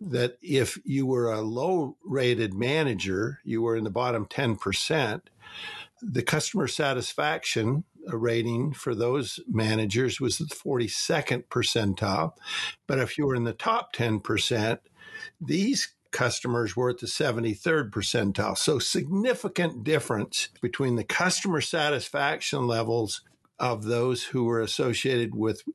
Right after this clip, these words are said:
ineffective leaders and those who are associated with the most effective leaders. By taking the customer satisfaction ratings and divided them into two groups, those who were below average and those above average, those customers,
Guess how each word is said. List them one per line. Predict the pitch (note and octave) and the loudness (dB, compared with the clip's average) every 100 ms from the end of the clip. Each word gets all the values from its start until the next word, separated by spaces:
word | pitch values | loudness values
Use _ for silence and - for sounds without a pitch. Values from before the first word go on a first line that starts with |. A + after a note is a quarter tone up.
| - | -2
ineffective | F3+ F3 - C3+ A#2 - B2 A#2 - | 0 0 0 -2 -2 0 0 0 -4
leaders | - A2 A2 A2 G#2 | -2 2 2 2 0
and | A#2+ G#2+ | 0 0
those | A#2+ A2+ | 0 0
who | B2 | 0
are | A2+ | 0
associated | G2+ B2 G#2+ - A#2 G#2+ G#2 | 0 0 2 2 2 2 0
with | G#2+ - | -2 -2
the | G2+ | 0
most | G2+ A#2 A2+ - | 2 2 0 -2
effective | G2+ - G2 G2 - A#2 | -4 0 -2 -2 -2 0
leaders. | - - - - - - - _ - - - - _ _ | 0 0 -2 -2 0 -2 -2 _ -20 -20 -20 -20 _ _
By | - A#2+ | -2 -2
taking | - F#3+ F#3 F3 | 0 0 2 0
the | B2+ | 0
customer | - D#3+ - D#3 B2+ | 0 -2 0 0 0
satisfaction | - C3 B2 - D3+ D3 - - C3 | 2 2 2 0 0 0 0 0 2
ratings | A#2 A2 A2 A2 F#2+ | 2 2 2 2 2
and | A2 | 2
divided | G2+ A#2+ B2 C3 A2 | 0 0 0 0 0
them | B2 A#2 | 0 0
into | A2 - G2+ _ | -2 -2 -6 _
two | - - E3 | -2 0 2
groups, | A#2 A2+ A#2+ - | 2 -2 -2 -2
those | C#3 B2 - | 0 0 0
who | B2+ | 2
were | A#2+ | 2
below | G2 G#2 G#2+ D3+ G#3 C#3 | 0 -4 0 0 0 0
average | G#2+ G2 G2 G#2+ - - - - | 0 -2 -2 -2 -2 -4 -6 -4
and | A2 G#2+ | -2 2
those | A#2 A2+ - - | 2 0 -4 -2
above | F#2+ G2+ B2+ D3+ D#3 | -2 -2 0 0 0
average, | A2 F#2+ F#2 G2+ G2+ | 0 0 0 0 2
those | G#2+ G2 | 0 0
customers, | - A2 - F#2+ F#2 G#2+ B2+ | 0 0 0 2 2 2 0